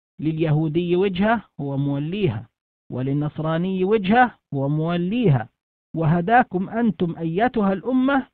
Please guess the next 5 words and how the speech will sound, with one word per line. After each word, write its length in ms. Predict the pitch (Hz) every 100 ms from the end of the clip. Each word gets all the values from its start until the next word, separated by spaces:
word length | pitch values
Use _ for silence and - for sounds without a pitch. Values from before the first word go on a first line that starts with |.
| -
إلى 180 | 170 156
القبلة 560 | 147 - 214 175 160 -
التي 600 | 156 151 190 180 156 151
هي 200 | 220 233
القبلة". 460 | 160 - 170 123